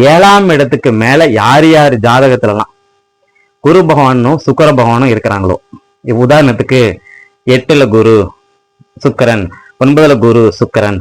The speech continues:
பத்துல குரு சுக்கிரன், பதினோராம் இடத்துல குரு அல்லது சுக்கிரன், ஏதாச்சும் ஒரு கிரகம் தான்.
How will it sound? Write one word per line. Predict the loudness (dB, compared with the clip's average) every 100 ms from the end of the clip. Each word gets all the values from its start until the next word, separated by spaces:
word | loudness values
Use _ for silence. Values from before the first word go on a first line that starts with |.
| -4
பத்துல | -4 0 -2 0
குரு | 0 0 0
சுக்கிரன், | -4 -6 -6 -6 -6
பதினோராம் | -4 -2 0 0 0
இடத்துல | -2 -2 -2
குரு | 0 0 0
அல்லது | -2 -2 -4
சுக்கிரன், | -4 -4 -4 -2
ஏதாச்சும் | 0 2 0 0 0
ஒரு | 0
கிரகம் | -2 -2 -4
தான். | -6